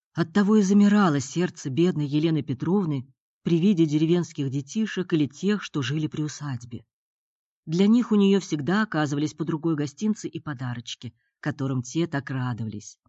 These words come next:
Это по ее желанию построили и открыли школу для местных детей всех возрастов, куда она пригласила учителей из самой столицы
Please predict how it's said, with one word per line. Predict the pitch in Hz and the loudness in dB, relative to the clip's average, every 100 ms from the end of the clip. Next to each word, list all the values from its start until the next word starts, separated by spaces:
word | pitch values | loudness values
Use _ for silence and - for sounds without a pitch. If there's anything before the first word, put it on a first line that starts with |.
| _ _ _ _ _ _ _ _ _ _ _ - | _ _ _ _ _ _ _ _ _ _ _ -4
Это | 165 185 | -2 0
по | 185 190 | 2 4
ее | 202 196 233 | 6 4 2
желанию | 131 147 160 147 151 | 2 2 2 2 0
построили | 151 143 - 160 185 151 | -2 -4 0 4 6 4
и | |
открыли | 151 - 165 156 | 0 2 2 2
школу | - - 190 175 | -2 0 2 2
для | 131 165 | 2 0
местных | 170 156 143 | 0 -2 -4
детей | 135 139 180 196 | -4 -4 0 0
всех | - 175 175 165 | 0 -2 -4 -2
возрастов, | 175 147 120 123 - 98 _ _ _ _ _ _ | -2 -2 -4 -8 -12 -20 _ _ _ _ _ _
куда | - 175 175 | 0 2 4
она | 175 170 | 4 2
пригласила | 160 151 165 - 165 | 2 2 0 2 2
учителей | 156 - - 165 190 | 2 -2 -2 4 4
из | 160 | 4
самой | 170 170 156 | 2 2 0
столицы | - 147 208 233 - 147 | -2 -2 -2 -2 -2 -4